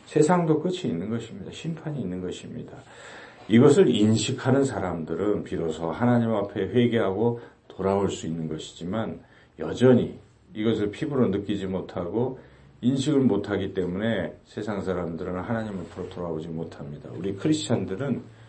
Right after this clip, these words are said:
이러한 부분을 분명히 인식해야 됩니다. 물론 우리는 예수 그리스도를 믿음으로 우리는, 에, 심판을 면하고 하나님 나라에서 영원히 살 것입니다.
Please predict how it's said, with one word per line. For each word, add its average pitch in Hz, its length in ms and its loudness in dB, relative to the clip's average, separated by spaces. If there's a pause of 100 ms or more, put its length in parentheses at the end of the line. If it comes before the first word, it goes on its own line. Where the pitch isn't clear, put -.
(420)
이러한 139 360 8
부분을 131 340 2
분명히 151 460 2 (180)
인식해야 95 640 -4
됩니다. 69 560 -10 (220)
물론 101 340 4
우리는 131 580 4 (560)
예수 135 460 6
그리스도를 123 460 4
믿음으로 120 840 8 (520)
우리는, 101 520 0 (280)
에, 90 420 -4 (100)
심판을 120 680 0
면하고 98 800 2 (280)
하나님 151 480 -2
나라에서 110 480 4
영원히 110 360 4
살 - 260 2
것입니다. 78 640 0